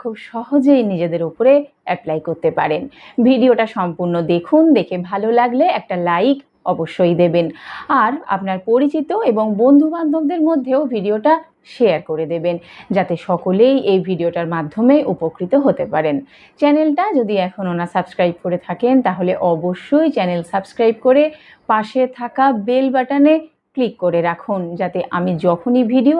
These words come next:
আপলোড করব, আপনার যেন একটাও মিস না হয়। চলুন তাহলে আজকের ভিডিওটা শুরু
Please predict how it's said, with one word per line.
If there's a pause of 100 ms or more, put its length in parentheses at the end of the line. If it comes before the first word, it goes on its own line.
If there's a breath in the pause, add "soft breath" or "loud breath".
(100)
আপলোড (100)
করব, (600 loud breath)
আপনার (100)
যেন (200)
একটাও (300)
মিস (140)
না
হয়। (320 soft breath)
চলুন
তাহলে (180)
আজকের
ভিডিওটা (380)
শুরু